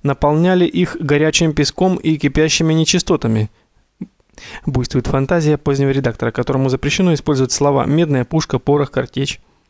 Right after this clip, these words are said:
И внезапно сбрасывали их, выстрел из пушки. Ничего другого так не боялись осаждающие, ибо горячий песок проникал под панцирь к телу.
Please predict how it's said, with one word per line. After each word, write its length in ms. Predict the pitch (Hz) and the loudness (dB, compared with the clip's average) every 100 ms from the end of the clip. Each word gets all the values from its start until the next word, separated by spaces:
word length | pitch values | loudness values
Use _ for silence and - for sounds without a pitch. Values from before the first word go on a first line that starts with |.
| _ - - - - | _ -20 -20 -20 0
И 280 | 214 247 - | 2 2 0
внезапно 680 | 147 156 156 135 190 196 156 | -2 2 2 2 0 2 0
сбрасывали 600 | 131 143 165 - 180 180 | 0 2 2 2 0 0
их, 320 | - 170 - - | 0 -2 -4 -12
выстрел 360 | 139 135 139 135 | -6 -4 0 -2
из 80 | - | -2
пушки. 340 | - - 117 - - - - - - | -6 -6 -10 -12 -20 -20 -20 -6 -2
Ничего 420 | 156 - 180 226 | 2 2 2 2
другого 420 | 175 165 214 185 | 2 2 2 2
так 300 | - 185 - - _ | 0 -2 -2 -14 _
не 360 | 170 160 170 170 | 0 2 4 2
боялись 500 | 147 170 180 127 - | 2 2 2 2 0
осаждающие, 840 | - 139 165 156 139 117 113 123 120 | -4 0 0 2 2 2 2 0 2
ибо 320 | 180 156 147 | 0 0 0
горячий 460 | 151 165 151 - | 2 2 2 0
песок 380 | 147 151 202 190 | 0 0 0 0
проникал 460 | - 143 143 165 147 | -2 0 0 0 0
под 320 | - 135 - | 0 -2 -2
панцирь 440 | 165 175 175 151 | 0 0 0 -2
к 120 | 127 - | -4 -4
телу. 460 | 185 156 120 107 | 0 2 0 -2